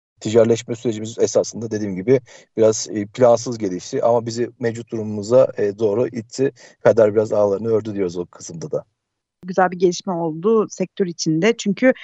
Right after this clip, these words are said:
Speaker 2: birden farklı başlıkları bir araya getirdiniz Powron çatısı altında. Şimdi sizi çok konuşacağız tabii ki ama öncesinde bir Türkiye'nin güneş enerjisi alanında geldiği noktayı bir değerlendirmenizi isteyeceğim.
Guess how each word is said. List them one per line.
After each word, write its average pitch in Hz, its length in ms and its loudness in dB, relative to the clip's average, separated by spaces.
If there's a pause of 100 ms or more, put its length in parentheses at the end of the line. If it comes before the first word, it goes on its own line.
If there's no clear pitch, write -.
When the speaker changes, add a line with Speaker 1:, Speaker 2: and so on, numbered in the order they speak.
(200)
Speaker 2:
birden 226 320 4
farklı 220 580 -2 (240)
başlıkları 185 560 0
bir 185 80 4
araya 151 180 2
getirdiniz 147 580 -4
Powron 156 440 -4
çatısı - 380 -4
altında. 156 560 0 (160)
Şimdi - 320 -6
sizi 240 260 -12
çok - 280 -6
konuşacağız 240 580 0
tabii 196 240 -4
ki - 140 -8
ama 202 200 -4
öncesinde 214 440 -4
bir 208 60 -8
Türkiye'nin 208 500 -2
güneş 202 300 2
enerjisi 175 540 0
alanında 170 400 0
geldiği 160 440 2
noktayı 156 380 -2
bir 151 80 -10
değerlendirmenizi 151 800 0
isteyeceğim. 143 540 -4